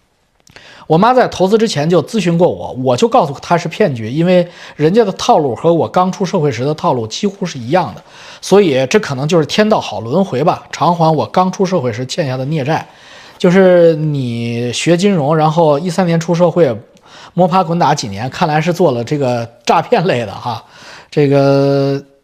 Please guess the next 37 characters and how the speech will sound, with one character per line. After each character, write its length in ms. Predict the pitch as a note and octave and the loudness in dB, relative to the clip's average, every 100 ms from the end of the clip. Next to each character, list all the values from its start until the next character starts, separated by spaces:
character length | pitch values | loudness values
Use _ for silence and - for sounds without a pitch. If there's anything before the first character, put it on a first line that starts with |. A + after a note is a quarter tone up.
| _ _ - | _ _ -2
翟 140 | E3+ | 0
山 160 | F#3+ G3 | 2 2
鹰 140 | F#3+ | 2
那 100 | F#3 | 2
个 80 | D3+ | 0
电 380 | - _ F#3+ D#3+ | -4 _ 0 2
子 80 | |
盘 260 | C3 A#2 A#2 | -2 -6 -2
的 80 | F#3 | 0
那 180 | E3+ C3+ | 2 0
个 280 | A2+ G#2 - | -2 -6 -12
行 260 | - A#2 B2 | -8 -6 -6
业， 160 | B2 - _ _ _ _ _ - | -8 -10 _ _ _ _ _ -6
或 140 | F3 | -2
者 80 | C#3+ | -2
P 120 | - | 0
to 120 | E3 | -2
P 160 | F3 F#3+ | 2 0
类 120 | G#2 | 0
的， 100 | E2+ - _ - - | -8 -18 _ -20 -20
所 140 | - D#3+ | 0 2
以 100 | E3+ | 2
你 180 | D#3 C3 | 0 0
挣 180 | F#3+ | 0
的 60 | D#3 | 0
钱 340 | A#2 B2 C#3+ | -2 -4 -2
又 140 | D3+ C#3 | -2 0
都 180 | C#3+ D3+ | 2 0
还 240 | - B2 | 0 -2
回 80 | D#3 | -2
去 100 | G#2+ | -4
了， 100 | - _ _ _ | -12 _ _ _
真 140 | - | -2
的 80 | F3+ | 0
是 180 | C3 B2 | 0 -4
报 240 | - A#2 | -4 -4
应。 60 | F2 | -6